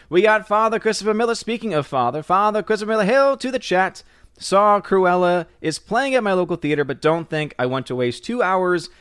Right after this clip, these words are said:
and five dollars on Tuesday watching it. And based on what I've heard, I, I wouldn't want to either. I wouldn't want to either. Especially with this origin story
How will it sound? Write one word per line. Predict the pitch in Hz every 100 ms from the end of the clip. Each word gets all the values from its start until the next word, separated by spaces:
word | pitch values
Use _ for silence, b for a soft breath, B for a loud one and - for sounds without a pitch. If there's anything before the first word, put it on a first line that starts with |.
| b
and | - 135
five | - 160 202 175
dollars | 160 175 165
on | 147
Tuesday | 143 143 143
watching | 131 135 156 170
it. | 156 151
And | 139 139 127 -
based | 147 185 190
on | 185
what | 170 160
I've | 160
heard, | 143 147 143
I, | 92 127 147 120
I | 113 151
wouldn't | 165 180 185 175
want | 151 156
to | - 160
either. | - 180 170 - _ _ _ _ _ _ _ _ _ - -
I | 101
wouldn't | 143 156 147 139
want | 139
to | - 135
either. | 110 113 95 - _ b b b b
Especially | - - 156 175 190
with | 165 156
this | 160 135
origin | 147 156 143 135
story | - 131 123 123 120